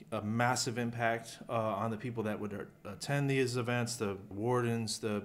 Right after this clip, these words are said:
the chaplains that we were working with saw the value, saw the response, and, but they were still one-off events.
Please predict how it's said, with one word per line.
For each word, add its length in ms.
the 120
chaplains 520
that 80
we 100
were 80
working 280
with 160
saw 280
the 80
value, 420
saw 360
the 120
response, 760
and, 560
but 140
they 80
were 100
still 720
one-off 540
events. 680